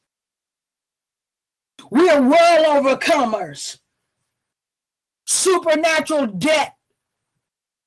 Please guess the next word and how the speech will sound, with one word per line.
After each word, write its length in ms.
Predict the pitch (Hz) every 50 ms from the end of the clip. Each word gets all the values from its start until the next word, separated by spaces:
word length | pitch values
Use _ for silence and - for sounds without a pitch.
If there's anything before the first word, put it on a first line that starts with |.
| _ _ _ _ _ _ _ _ _ _ _ _ _ _ _ _ _ _ _ _ _ _ _ _ _ _ _ _ _ _ _ _ _ _ _ _ _ _ _ _ _ _ _ _ _ _ - - - _ _ _ -
An 180 | 269 277 277